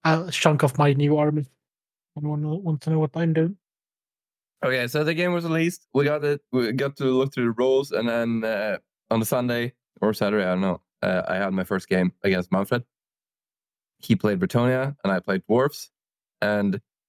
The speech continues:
Speaker 2: um, <laughs> so, yeah, I picked up the, the, the books, uh, on the way to work on Monday and just read through them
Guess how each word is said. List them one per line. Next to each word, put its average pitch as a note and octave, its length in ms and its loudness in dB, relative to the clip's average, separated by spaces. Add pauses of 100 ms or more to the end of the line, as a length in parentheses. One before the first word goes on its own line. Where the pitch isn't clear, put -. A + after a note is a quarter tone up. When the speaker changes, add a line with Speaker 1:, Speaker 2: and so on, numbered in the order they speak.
(480)
Speaker 2:
um, F#2+ 540 2 (760)
<laughs> - 120 -4
so, B2+ 320 2
yeah, G#2+ 240 2
I G#2 40 0
picked C#3+ 240 -4
up A#2+ 180 -2
the, G2 160 2 (360)
the, F#2+ 160 -2
the F#2+ 80 -2
books, - 320 -4 (100)
uh, F2+ 220 0
on F2+ 80 0
the F#2 60 2
way F#2 100 2
to F2 80 0
work F2+ 300 -2 (100)
on F2 80 6
Monday E2+ 320 2 (100)
and F#2 200 2
just - 240 -4 (120)
read F2+ 220 2
through F#2+ 160 0
them F2+ 240 4